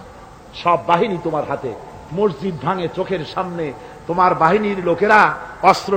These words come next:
নিয়ে দাঁড়িয়ে থাকে, একটা ফাঁকা গুলিও করলো না। করছে একটা ফাঁকা গুলি? মুসলমানেরা প্রতিবাদ করলো, মুসলমানেরা প্রতিবাদ করলো, সেই প্রতিবাদের মুখে মুসলমানদেরকে গুলি করে করে মারা হলো।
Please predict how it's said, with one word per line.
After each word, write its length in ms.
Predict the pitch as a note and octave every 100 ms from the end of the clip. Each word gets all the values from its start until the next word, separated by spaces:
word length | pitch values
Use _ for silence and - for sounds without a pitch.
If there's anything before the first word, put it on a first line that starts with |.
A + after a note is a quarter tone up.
| F3+
নিয়ে 140 | F3+
দাঁড়িয়ে 340 | E3+ E3 E3 D#3
থাকে, 300 | D#3 - D3+ C#3+
একটা 180 | D3+ F3+ -
ফাঁকা 260 | - A#3 C#4
গুলিও 320 | B3 A#3+ G#3
করলো 320 | F#3 D#3+ D3
না। 140 | C3 A2 - - - - - - - - - - - - -
করছে 220 | E3+ F3+ A3+
একটা 160 | A3+ F#3
ফাঁকা 180 | A3 B3
গুলি? 180 | B3+ A3+ - - - - - - - - - - -
মুসলমানেরা 580 | E3+ G#3+ G#3 F#3+ F#3 F3+
প্রতিবাদ 500 | - E3 E3 E3+ D3+ -
করলো, 300 | C#3 A#2 F#2+ - - - - - -
মুসলমানেরা 580 | G#3+ B3+ B3+ B3+ C4+ C4+
প্রতিবাদ 400 | C4+ D4 D4 D4+ D4 D#4+
করলো, 320 | E4 E4 D#4+ C#4+ - - - - - -
সেই 200 | C#4+ D4+ -
প্রতিবাদের 560 | G4 F#4+ F#4+ F4 E4+ D#4+
মুখে 240 | D#4 C4 D4
মুসলমানদেরকে 880 | C#4 D4 C#4+ C4+ C4+ C4 C4 B3+ A#3 F3
গুলি 160 | B3 G#3+
করে 120 | A3+ G3
করে 120 | F#3 E3
মারা 140 | D#3 B2
হলো। 160 | A#2